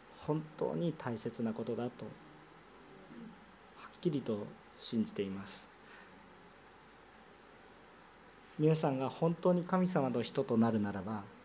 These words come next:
自分で全てのことをするんじゃないんです。完全に主に頼ってください。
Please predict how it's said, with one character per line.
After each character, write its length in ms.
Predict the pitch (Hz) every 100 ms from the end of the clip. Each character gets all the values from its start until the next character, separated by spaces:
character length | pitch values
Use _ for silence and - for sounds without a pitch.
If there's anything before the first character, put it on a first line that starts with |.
| - - - 131
自 180 | 120
分 260 | 143 202 202
で 100 | 196
全 280 | 185 185 180
て 100 | 147
の 100 | 117
こ 100 | 127
と 140 | 120
を 40 | 110
す 140 | -
る 100 | 117
ん 40 | 98
じ 100 | 98
ゃ 40 |
な 100 | 95
い 40 |
ん 60 | 90
で 80 | 90
す。 180 | - - - - - - -
完 320 | - 170 185
全 320 | 180 190 185
に 100 | 180
主 260 | 180 - 180
に 140 | 151
頼 260 | - - 98
っ 60 |
て 160 | 90 -
く 100 | -
だ 80 | -
さ 220 | -
い。 40 | -